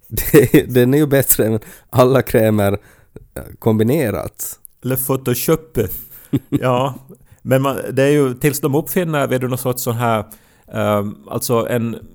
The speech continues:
Speaker 2: foliedisplay. Så att man kan liksom
Speaker 1: Mm.
Speaker 2: lägga folie över sitt face och sen blir det som en display och sen kan man som photoshoppa i realtid då.
Speaker 1: Men så döden är lika med åldrande för dig,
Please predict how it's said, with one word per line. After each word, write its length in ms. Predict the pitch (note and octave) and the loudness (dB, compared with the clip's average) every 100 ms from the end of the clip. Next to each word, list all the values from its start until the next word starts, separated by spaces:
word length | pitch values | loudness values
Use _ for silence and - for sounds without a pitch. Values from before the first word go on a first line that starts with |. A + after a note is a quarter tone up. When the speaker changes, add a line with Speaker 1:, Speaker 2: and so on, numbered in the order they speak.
| - | -10
Speaker 2:
foliedisplay. 1500 | - F3 F3+ C3+ G#2+ G2 F#2+ G#2+ - - G#2+ G2+ - - - _ | -2 0 2 2 0 0 -2 -4 -4 -4 -4 -4 -8 -12 -20 _
Så 140 | - | -8
att 60 | A2+ | -6
man 120 | A2+ | -6
kan 140 | B2 | -4
liksom 240 | A#2+ A#2 A2 | -6 -4 -4
Speaker 1:
Mm. 40 | |
Speaker 2:
lägga 280 | B2+ D#3+ B2 | -2 -2 -4
folie 680 | - - D3+ E3 D#3 B2+ A2+ | -2 -2 -2 -2 0 0 0
över 260 | A2+ A2 | -2 -2
sitt 360 | G#2+ G#2+ - - | -4 -6 -8 -10
face 560 | - B2+ A#2 G2+ - - _ | -4 0 0 -2 -8 -14 _
och 220 | _ G2+ | _ -8
sen 140 | B2+ A#2+ | -4 -2
blir 120 | C#3 | -2
det 80 | A#2+ | -2
som 120 | A#2 | -4
en 80 | G#2+ | -4
display 680 | A2 - A#2+ A#2 G#2+ F#2+ - _ | -4 -2 0 0 -2 -4 -12 _
och 200 | - F#2+ | -16 -10
sen 120 | A2 | -6
kan 140 | A#2 | -4
man 140 | A2+ G#2+ | -2 -4
som 340 | A2 G2+ - - - | -4 -8 -12 -12 -6
photoshoppa 640 | A#2+ B2 - G#2 - G#2 | -4 -4 -4 -6 -4 -4
i 80 | G2+ | -2
realtid 640 | G#2 G#2+ G#2+ G2+ G2+ G2 | -4 -4 -4 -4 -8 -8
då. 220 | - F#2 - _ - - - | -10 -12 -12 _ -14 -14 -14
Speaker 1:
Men 180 | - A#2 | -8 -2
så 100 | A#2+ | 0
döden 520 | A2+ B2+ C#3 C#3 C#3 | 2 4 4 2 -2
är 40 | C3+ | -2
lika 200 | B2+ A#2 | -2 -2
med 140 | A2+ | -2
åldrande 600 | G#2 B2+ C3 B2+ G#2 F#2 | 2 2 2 0 -2 -4
för 140 | - - | -6 -8
dig, 480 | - G#1 G1+ G2 | -10 -10 -12 -12